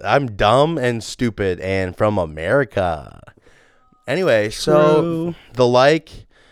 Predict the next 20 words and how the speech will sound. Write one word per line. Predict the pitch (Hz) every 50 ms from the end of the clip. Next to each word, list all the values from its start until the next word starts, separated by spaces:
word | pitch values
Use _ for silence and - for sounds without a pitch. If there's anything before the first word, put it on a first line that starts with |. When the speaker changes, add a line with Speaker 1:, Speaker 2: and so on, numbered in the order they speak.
| _ _ -
Speaker 1:
or | 113 120 117
the | 110 107
look, | 107 110 110 101 87 - - - 101
the | 92 92
like, | 90 90 87 - - - 92 - - -
<laughs> | 156 135 - - - 95 95 - - - - - - 117 98 95 101
the | 110 113
look. | 113 113 131 156 180 - - 165 -
Speaker 2:
<laughs> | 131 -
Speaker 1:
Um, | 104 104 104 104 104 101 101 98 98 98 92 - _
yeah, | 127 165 175 139
found | 110 - 117 117 131 151
in | 156 147
Australia. | 147 143 135 131 - - 123 123 123 131 135 139
It | 131 -
says | 131 113 -
Foster's, | - - 107 107 110 120 - - 139 131
big | 104 95 110 113 110 107 101
bold | 107 107 117 120 113
shit. | - - 117 123 -